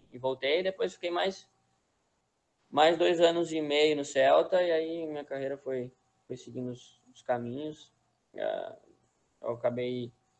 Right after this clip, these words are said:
recebendo umas propostas e me, daqui a pouco me precipitando um pouco na decisão, resolvi sair no momento que lá eu já tava,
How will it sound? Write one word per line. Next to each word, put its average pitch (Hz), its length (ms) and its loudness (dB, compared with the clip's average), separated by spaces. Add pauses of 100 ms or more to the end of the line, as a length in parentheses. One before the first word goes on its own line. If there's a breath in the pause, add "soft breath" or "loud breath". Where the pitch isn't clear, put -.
(440)
recebendo 131 340 -6
umas 131 160 -4
propostas 135 600 2
e 127 40 -8
me, 127 200 -6 (380)
daqui - 140 -12
a - 20 -6
pouco 131 180 -10
me 131 100 -6
precipitando 127 600 -6
um 127 60 -8
pouco 131 200 -8
na 131 100 -4
decisão, 127 600 0
resolvi 123 320 -6
sair 123 360 0
no 135 100 -4
momento 123 340 -8
que 120 220 -8
lá 120 260 2
eu 127 60 2
já 127 100 -2
tava, 123 380 2